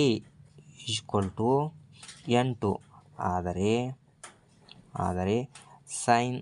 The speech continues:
A, sin A ಅಂದ್ರೆ ಎಷ್ಟ? ನೆಕ್ಸ್ಟ್ sec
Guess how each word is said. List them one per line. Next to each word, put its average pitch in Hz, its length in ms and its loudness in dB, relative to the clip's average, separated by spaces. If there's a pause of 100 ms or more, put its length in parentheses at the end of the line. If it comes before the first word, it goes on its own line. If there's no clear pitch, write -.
(360)
A, 127 40 6 (1080)
sin 110 360 -4 (400)
A 123 40 4 (140)
ಅಂದ್ರೆ 120 220 0 (160)
ಎಷ್ಟ? - 200 -6 (600)
ನೆಕ್ಸ್ಟ್ 110 380 -2 (880)
sec 143 220 2